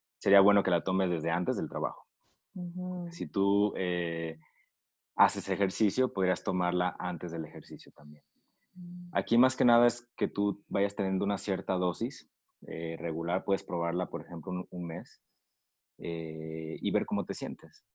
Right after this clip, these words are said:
Speaker 1: Luego quítala, ve cómo te sientes sin ella. Y si hay mucha diferencia, probablemente te haga falta mejorar tu estilo de vida, que sería tu alimentación, tu sueño,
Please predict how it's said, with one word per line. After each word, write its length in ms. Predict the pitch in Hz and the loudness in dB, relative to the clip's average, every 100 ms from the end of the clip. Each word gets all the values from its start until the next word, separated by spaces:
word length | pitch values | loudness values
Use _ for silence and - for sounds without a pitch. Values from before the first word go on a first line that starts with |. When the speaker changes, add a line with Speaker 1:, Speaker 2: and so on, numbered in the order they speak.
| _ _ _ _ _ _ _ - | _ _ _ _ _ _ _ -6
Speaker 1:
Luego 600 | 95 92 95 92 85 - _ | 0 2 4 4 0 -6 _
quítala, 500 | - 113 101 107 131 _ _ _ _ _ | -2 2 2 0 -4 _ _ _ _ _
ve 140 | - 98 | -4 -2
cómo 180 | 90 | -2
te 80 | 82 | -6
sientes 280 | - 82 80 | -8 -8 -6
sin 140 | 95 101 | -4 -2
ella. 300 | 92 87 - _ _ _ _ _ _ - _ - | -2 -4 -10 _ _ _ _ _ _ -20 _ -8
Y 80 | - | 0
si 100 | 92 | 2
hay 60 | |
mucha 260 | 95 98 104 | 2 2 2
diferencia, 600 | 107 113 104 98 110 113 | 4 4 4 2 0 0
probablemente 460 | 101 92 92 90 | 2 2 0 -2
te 120 | 95 87 | -2 -2
haga 180 | 87 | -2
falta 340 | 85 85 82 87 | -2 -4 -4 -4
mejorar 560 | 85 - 82 82 82 - _ _ _ | -4 -4 -2 -2 -2 -6 _ _ _
tu 80 | - | -10
estilo 260 | 85 90 82 | -4 -2 0
de 80 | 85 | 0
vida, 240 | 92 92 | 2 0
que 100 | 87 | -2
sería 300 | 78 76 73 | -8 -8 -8
tu 100 | 71 | -8
alimentación, 960 | 73 76 76 87 - 104 101 98 95 92 | -10 -8 -10 -10 -6 -4 -4 -4 -4 -8
tu 140 | - - | -10 -12
sueño, 760 | - 98 98 98 95 92 92 | -6 -6 -4 -4 -4 -4 -6